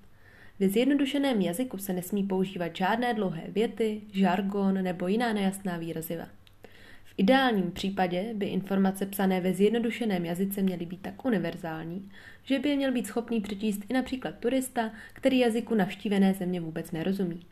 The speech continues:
Prakticky si to tedy můžeme představit i formou návodných obrázků, které nám říkají třeba různé souvislé postupy běžných situací.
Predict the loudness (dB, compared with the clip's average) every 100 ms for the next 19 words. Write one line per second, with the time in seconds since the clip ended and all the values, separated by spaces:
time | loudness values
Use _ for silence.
0 | -20 -20 -20 -20 -10 0 2 2 0 2
1 | 0 2 2 4 6 6 6 4 2 -2
2 | -4 -2 -4 -8 -8 -8 -6 -6 -6 -6
3 | -8 -10 -6 -2 2 2 2 -2 -6 -6
4 | -6 -2 2 4 4 2 0 -2 -2 -2
5 | 0 0 0 0 -2 0 -2 -2 -2 -2
6 | -2 -4 -4 -4 -2 -4 -6 -6 -6 -4
7 | -4 -8 -14